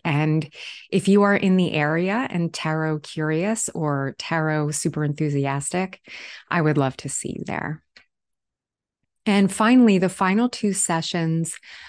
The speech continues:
of Key Martinez's Sexual Healing Embodied Support Space are happening this month and next. This is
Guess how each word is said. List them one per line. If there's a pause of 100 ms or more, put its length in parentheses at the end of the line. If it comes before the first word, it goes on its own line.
(200)
of
Key
Martinez's
Sexual
Healing
Embodied
Support
Space
are
happening
this
month (540)
and
next. (420)
This
is